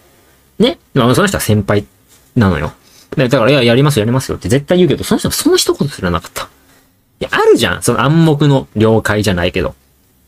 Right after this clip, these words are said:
なんか一応なんか自販機とかで仮に買うときにさ、「え、お前なんかいる？」って聞くみたいなやつじゃん。で、黙って買わないじゃん、自販機で。なんか一緒に、一緒にいるのにさ、自販二人とかでね。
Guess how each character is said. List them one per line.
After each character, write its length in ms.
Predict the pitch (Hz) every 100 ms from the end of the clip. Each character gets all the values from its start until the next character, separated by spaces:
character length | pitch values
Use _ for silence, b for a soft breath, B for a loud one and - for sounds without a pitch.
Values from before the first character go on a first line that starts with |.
| _ _ _ _ _
な 140 | -
ん 40 | -
か 60 |
一 320 | 110 135 202 208
応 120 | 202
な 120 | 202
ん 20 |
か 80 | 143
自 180 | 101 120
販 240 | 185 185
機 100 | 147
と 80 | 95
か 80 | 85
で 80 | 90
仮 200 | 107 127
に 120 | 135
買 200 | - 123
う 100 | 143
と 100 | 156
き 120 | 143
に 100 | 85
さ、 240 | - 87 - -
「え、 100 | 214
お 140 | 170
前 180 | 196 208
な 120 | 226
ん 80 | 208
か 80 | 98
い 120 | 101
る？」 120 | 135 175 _ _ _
っ 20 |
て 80 | -
聞 200 | - -
く 80 | 226
み 120 | 202
た 100 | 240
い 40 | 95
な 60 |
や 100 | 127
つ 140 | 196 285
じ 100 | 120
ゃ 60 |
ん。 80 | 67 - b b b b b _
で、 160 | 160 120
黙 260 | 123 190
っ 40 | 370
て 140 | -
買 180 | - 143
わ 60 | 285
な 80 |
い 60 | 320
じ 60 | 101
ゃ 40 |
ん、 20 |
自 100 | 90
販 180 | 95 95
機 140 | 95
で。 140 | 90 90
な 100 | 95
ん 80 | 95
か 80 |
一 80 | 95
緒 140 | - 110
に、 180 | 117
一 60 | 120
緒 200 | - 226
に 100 | 254
い 40 | 262
る 60 |
の 80 | 233
に 80 | 107
さ、 200 | 104 87
自 140 | 92 110
販 120 | 113
二 160 | - 135
人 100 | -
と 80 |
か 100 | 87
で 60 | 82
ね。 160 | 95